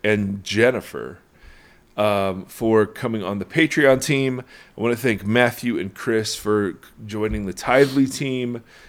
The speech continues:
You guys are amazing. If you wanna find out more about the podcast or about those individual ways of connecting with us, you go to voxology podcast dot com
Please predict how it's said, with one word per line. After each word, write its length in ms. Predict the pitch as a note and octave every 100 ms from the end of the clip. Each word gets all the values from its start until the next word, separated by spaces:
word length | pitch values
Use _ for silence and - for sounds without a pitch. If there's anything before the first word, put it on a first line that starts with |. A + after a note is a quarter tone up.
| -
You 120 | A#2
guys 260 | B2+ B2 A#2+
are 80 | A#2
amazing. 560 | G#2 G#2 G#2+ G#2+ G#2
If 160 | G2 -
you 60 |
wanna 160 | A2+ A2+
find 260 | - A2+ G#2
out 140 | -
more 140 | A2
about 200 | G#2+ F#2+
the 80 | D2
podcast 800 | - D#3 D#3+ C#3 C#3+ B2+ B2+ -
or 160 | G#2 A2+
about 460 | G#2 G#2 G#2 - - - - - A2+
those 300 | C3 C3+ -
individual 580 | B2 A2 G#2+ G#2 G2+ G2
ways 320 | G2 G2+ F#2
of 120 | E2+
connecting 420 | - G#2 F#2 G#2
with 160 | F#2+ F#2
us, 160 | F#2
you 60 | -
go 120 | A#2 G#2+
to 140 | G2+
voxology 720 | F2+ A2+ - A#2+ G2+ F#2 F#2
podcast 840 | - G2+ F#2+ - G2 F2+ - E2
dot 280 | F2+ E3+ -
com 440 | - G#2 F#2+ F#2